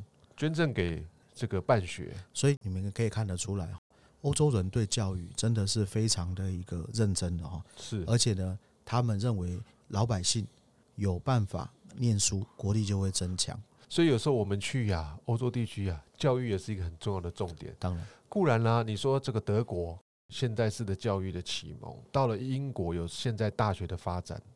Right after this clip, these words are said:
Speaker 1: 但是其实欧洲各国啊，他们这种不管是神学院或是国王兴学办学，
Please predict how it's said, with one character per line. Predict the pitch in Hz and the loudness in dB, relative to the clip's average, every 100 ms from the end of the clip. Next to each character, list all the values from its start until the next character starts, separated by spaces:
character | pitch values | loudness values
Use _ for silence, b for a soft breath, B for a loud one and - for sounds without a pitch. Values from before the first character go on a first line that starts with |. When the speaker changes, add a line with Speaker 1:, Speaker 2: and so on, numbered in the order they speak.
| - | -8
Speaker 1:
但 | 147 | -4
是 | 139 | -4
其 | 123 113 | -4 -6
实 | 113 | -6
欧 | - 131 | -4 -4
洲 | 131 127 120 | -2 -2 -2
各 | - 110 | 0 0
国 | - 73 78 | 0 -8 -10
啊， | - B B B B B | -12 B B B B B
他 | 123 | -4
们 | 123 | -2
这 | 120 | -4
种 | 98 | -4
不 | - | -4
管 | 95 | -4
是 | 87 107 | -4 -4
神 | - 92 | -2 -4
学 | 92 87 | -4 -6
院 | 92 92 - _ _ | -4 -6 -10 _ _
或 | - | -12
是 | 101 | -10
国 | - 98 | -4 0
王 | 101 95 | 0 -2
兴 | 104 - 113 | -4 -6 -6
学 | - 85 | -6 -6
办 | - 104 82 | -2 -2 -4
学， | - - | -10 -14